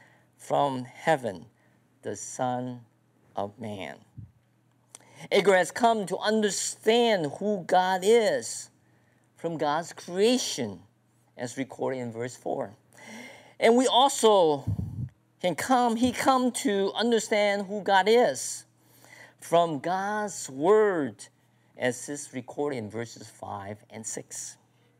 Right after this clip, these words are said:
Let's take a look at those two verses. "Every word of God proves true. It is a shield to those who take refuge in him.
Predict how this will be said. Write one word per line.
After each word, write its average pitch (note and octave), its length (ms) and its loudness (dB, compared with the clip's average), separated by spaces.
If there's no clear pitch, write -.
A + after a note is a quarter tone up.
Let's D3 140 -10
take - 140 -12
a C#3+ 40 -10
look B2+ 160 -10
at A2 60 -10
those G2+ 280 -10
two - 180 -14
verses. - 580 -10
"Every B3 300 4
word A3 580 8
of D#3 140 4
God G3 540 4
proves B3 440 2
true. G#3+ 640 2
It A#3 140 2
is A3+ 180 6
a F#3+ 80 4
shield C#4 580 2
to G#3 100 -4
those A3 520 6
who G#3+ 120 -4
take A3 300 4
refuge D3+ 960 0
in C#3 160 -8
him. F3 380 -4